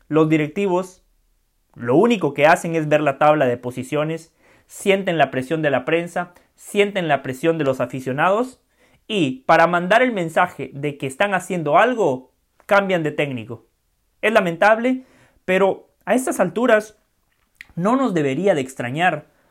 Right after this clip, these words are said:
porque lamentablemente este es uno de los males endémicos del fútbol centroamericano. Sí, no hay directivos con personalidad, no hay directivos, eh, que tomen decisiones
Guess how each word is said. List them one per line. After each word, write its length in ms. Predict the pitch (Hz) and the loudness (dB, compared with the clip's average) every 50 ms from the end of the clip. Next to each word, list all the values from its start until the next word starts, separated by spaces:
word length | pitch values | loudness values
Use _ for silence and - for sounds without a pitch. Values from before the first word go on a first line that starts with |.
| _ _ _ | _ _ _
porque 260 | - 151 151 147 156 | -4 -4 -4 -2 -2
lamentablemente 1080 | 151 147 139 143 135 131 135 185 220 220 190 160 160 165 175 175 - 190 180 - - 175 | -2 -2 -2 -4 -6 -2 0 0 0 0 -2 -4 -6 -8 -8 -6 -6 -8 -8 -6 -6 -6
este 180 | 202 - - 196 | -6 -4 -4 -4
es 140 | 196 202 | -4 -4
uno 180 | 202 196 196 185 | -4 -4 -2 -2
de 80 | 165 143 | -2 -2
los 180 | 131 131 131 | -2 -4 -2
males 440 | 147 156 170 180 190 190 185 185 - | 0 2 2 2 2 0 -4 -6 -10
endémicos 800 | - 139 135 135 139 175 202 220 226 220 - 214 202 202 - - _ _ _ _ _ _ | -10 -10 -8 -4 -2 -2 -2 -2 -6 -8 -4 -4 -4 -4 -4 -12 _ _ _ _ _ _
del 260 | - 143 151 147 143 - | -10 -2 -2 -2 -2 -2
fútbol 420 | - 165 170 165 160 165 156 139 | -2 -2 -2 0 0 -2 -2 -2
centroamericano. 880 | 143 - 131 123 123 127 120 117 117 113 117 107 - 123 117 117 110 104 _ _ _ _ _ _ _ _ _ _ _ _ _ | -4 -6 -10 -10 -8 -6 -6 -6 -6 -8 -10 -8 -6 -6 -6 -6 -8 -14 _ _ _ _ _ _ _ _ _ _ _ _ _
Sí, 420 | _ - - 156 139 127 127 - _ _ _ _ _ _ _ _ _ _ _ _ _ _ _ _ _ _ - | _ -10 -6 -4 -4 -4 -6 -10 _ _ _ _ _ _ _ _ _ _ _ _ _ _ _ _ _ _ -8
no 300 | 151 151 170 180 190 202 | -4 -2 0 2 4 4
hay 140 | 226 247 | 2 2
directivos 560 | 208 226 202 160 160 156 - 190 196 202 196 196 | -2 -2 -4 -4 -4 -6 -6 -2 -2 -2 -4 -2
con 220 | - 151 131 131 | -6 -6 -4 -2
personalidad, 800 | 139 127 - - 135 131 123 123 123 135 147 160 170 170 - _ _ _ _ _ _ - | -4 -4 -4 -6 -6 -6 -4 -4 0 2 4 4 4 2 -2 _ _ _ _ _ _ -10
no 300 | 151 151 156 160 165 175 | -6 -4 -4 0 2 2
hay 140 | 180 196 | 2 0
directivos, 840 | 185 180 180 147 135 131 - - 160 175 175 185 180 165 165 - - _ _ _ _ _ _ _ - | -2 -4 -4 -4 -4 -6 -6 -4 -4 -4 -2 -2 -4 -4 -6 -8 -20 _ _ _ _ _ _ _ -12
eh, 300 | - 123 123 117 113 117 - | -10 -8 -6 -8 -8 -8 -6
que 120 | 147 139 | -6 -6
tomen 560 | 135 - 165 175 185 196 196 175 160 139 143 | -4 -2 -2 -2 0 -2 -4 -4 -6 -8 -6
decisiones 840 | 139 147 143 - 139 131 131 - 165 170 180 190 208 208 208 - _ | -6 -6 -6 -4 -8 -10 -8 -4 -4 -2 -2 -2 -4 -8 -10 -12 _